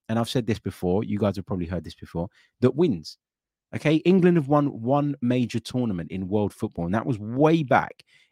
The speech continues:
in nineteen sixty-six. My dad was two years old, which shows you how long ago that was.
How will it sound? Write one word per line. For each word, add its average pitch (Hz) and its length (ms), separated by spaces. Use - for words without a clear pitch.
in 117 180
nineteen 110 480
sixty-six. - 680
My 151 240
dad 104 360
was 110 200
two - 360
years 131 400
old, 85 280
which 110 160
shows 117 300
you 110 100
how 110 180
long 113 300
ago 92 280
that 90 200
was. 78 360